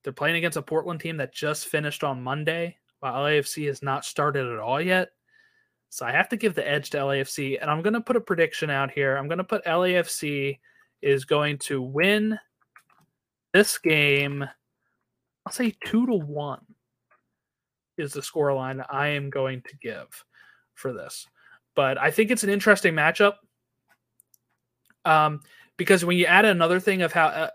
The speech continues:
L A F C wins all the time, the reigning M L S Cup champions have only won just once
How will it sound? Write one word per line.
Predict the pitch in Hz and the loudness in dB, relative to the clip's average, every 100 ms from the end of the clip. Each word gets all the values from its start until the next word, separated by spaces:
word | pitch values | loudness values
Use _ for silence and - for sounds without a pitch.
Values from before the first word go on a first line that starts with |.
| - | 0
L | 160 175 | 2 4
A | |
F | 170 | 2
C | - 175 165 - | -2 -4 -4 -6
wins | 143 147 170 | -2 -2 0
all | 185 185 | 4 4
the | |
time, | 175 185 180 | 4 0 0
the | 156 | -2
reigning | 147 165 226 226 | 4 4 6 4
M | 196 | 2
L | 196 | 2
S | 185 - | 0 0
Cup | 180 175 | -4 -4
champions | 151 147 175 180 196 - _ _ _ _ _ _ _ _ | -6 -4 -4 -4 -6 -10 _ _ _ _ _ _ _ _
have | - 180 160 | 0 0 2
only | 175 185 180 | -2 0 0
won | 160 170 160 | 0 -2 -2
just | 156 170 175 147 139 | 0 0 0 -6 -2
once | 190 185 143 - - - | 2 2 2 -8 -10 -12